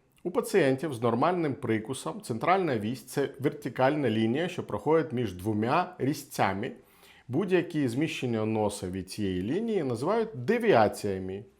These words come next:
тобто викривлення. Спинка носа очерчена двома слабко зігнутими розходящимися лініями.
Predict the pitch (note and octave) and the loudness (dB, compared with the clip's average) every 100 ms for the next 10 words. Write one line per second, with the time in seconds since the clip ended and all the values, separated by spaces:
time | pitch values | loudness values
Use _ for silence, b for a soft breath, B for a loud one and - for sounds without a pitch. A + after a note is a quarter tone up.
0 | b b _ G#3+ G#3+ G3 C#3 E3+ - F#2+ | b b _ -2 2 4 6 6 4 -4
1 | D#2+ D#2 - - - - F3 D#3+ - F#2+ | -4 -8 -14 -20 -20 -6 -2 -2 -2 -6
2 | D#2+ F2 F2 C3 C3 - A2 G#2 G#2 A#2+ | -6 -10 -6 -4 -4 -6 -6 -4 -2 0
3 | - - C#3 D#3 D#3 D3 B B - G#2+ | 0 0 -2 -2 -6 -8 B B -8 -4
4 | D3 D#3+ E3 F3 F3+ - C3 - A#2 A2+ | -2 -4 -4 -4 -4 -4 -4 -4 -2 0
5 | B2+ - D#3 D#3 D#3+ C#3 C#3 A2+ F#2 D#2+ | 0 -4 -8 -6 -4 0 2 2 0 -4
6 | C#2+ | -10